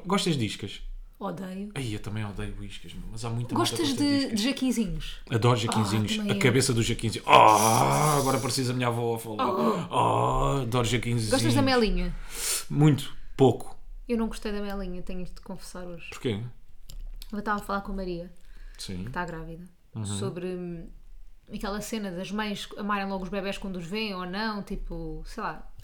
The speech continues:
Speaker 2: estávamos a falar sobre isso, sobre expectativas, blá, blá, blá.
Speaker 1: Que
Speaker 2: E eu estava a
Speaker 1: expectativas
Speaker 2: dizer
Speaker 1: tens tu?
Speaker 2: de amar o bebé da Maria?
Speaker 1: Sim.
Speaker 2: Ou o meu bebé quando tiver um bebé?
Speaker 1: Ambos, os dois.
Speaker 2: Quando, eu acho que quando vir o bebé da Maria vou chorar e vou amá-lo.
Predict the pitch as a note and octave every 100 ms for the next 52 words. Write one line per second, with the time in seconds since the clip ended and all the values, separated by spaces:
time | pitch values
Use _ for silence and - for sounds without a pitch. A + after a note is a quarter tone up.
0 | - - G#3+ G#3 C4 B3+ D#4+ A4 - G3
1 | - G#3 G3+ A3+ C#4+ A#3+ F#3 F3 F3+ G3
2 | A3 - - - - - - - A2+ C3
3 | C3 C#3 C3+ - B2 - G#2+ - - -
4 | - - - - G#3+ A3 G#3+ G#3 A3 G#3+
5 | G3+ A#3 B3+ F#3+ - A#2 G#2 - G#3 G#3
6 | G#3 G3 G3 F#3 G3 G3 F#3 F#3 F#3 F3
7 | D#3+ - - A#2+ A2+ - - - A2 A2
8 | G2+ - - - - - - - - -
9 | G3 F3+ A3 G#3 - G#3+ G#3+ G#3+ G#3 G3+
10 | G3+ G#3+ G#3 - G#3 G3+ G3+ F#3 G3+ G3
11 | D#3+ D#3+